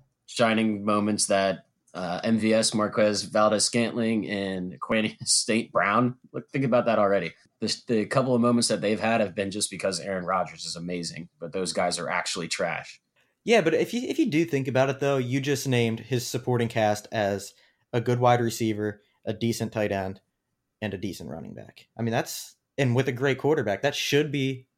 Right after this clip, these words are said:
Speaker 2: all you need, but it's just not coming together. And then they, they go and ship off his, uh, best buddy to,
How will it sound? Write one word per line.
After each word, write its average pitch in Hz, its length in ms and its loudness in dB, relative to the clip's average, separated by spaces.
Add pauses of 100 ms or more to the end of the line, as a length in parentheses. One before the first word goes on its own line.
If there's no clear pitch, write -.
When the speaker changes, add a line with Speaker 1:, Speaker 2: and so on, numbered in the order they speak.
Speaker 2:
all 131 160 4
you 117 140 4
need, 117 360 0
but 107 280 -2 (480)
it's 110 200 -2
just 113 200 -2
not 95 180 -4
coming 95 220 -8
together. 95 340 -6
And 107 140 -2
then 113 100 0
they, 113 180 -4
they 113 480 0
go 113 280 2
and 104 240 -2 (200)
ship - 400 -4
off 107 240 -2
his, 104 280 -4
uh, 98 240 -4 (100)
best 104 240 -2
buddy 98 240 -4
to, 95 220 -6